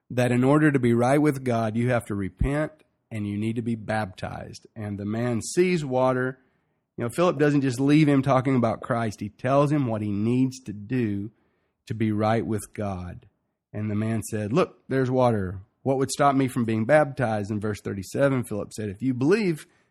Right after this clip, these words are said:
and believe with all your heart, you may be baptized." And so they stop the chariot, go down to the water, spiritual, you know, there's spiritual authority at that moment. And God has given that authority to Philip,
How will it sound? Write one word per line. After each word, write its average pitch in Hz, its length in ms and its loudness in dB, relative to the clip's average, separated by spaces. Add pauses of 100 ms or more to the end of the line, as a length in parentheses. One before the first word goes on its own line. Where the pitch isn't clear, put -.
(140)
and 117 200 2
believe 131 260 2
with 135 120 2
all 139 160 6
your 156 160 4
heart, 202 280 4
you 165 160 6
may 226 240 4
be 135 160 0
baptized." - 840 -10
And 98 140 -12
so 98 240 -6
they 87 140 -8
stop - 460 -4
the - 80 -10
chariot, 156 560 0 (520)
go 104 160 -2
down 135 520 2
to 123 120 -2
the 104 120 -2
water, 135 540 2
spiritual, 151 640 0
you 123 80 -4
know, 110 200 -6 (120)
there's 127 240 -4
spiritual 180 480 0
authority 127 720 -4 (420)
at 117 180 -4
that 117 200 -2
moment. 117 600 -2 (720)
And 123 160 -6
God 147 260 0
has 170 140 -2
given 165 360 2
that 135 180 4
authority 135 460 0
to 113 100 -2 (120)
Philip, 139 360 -4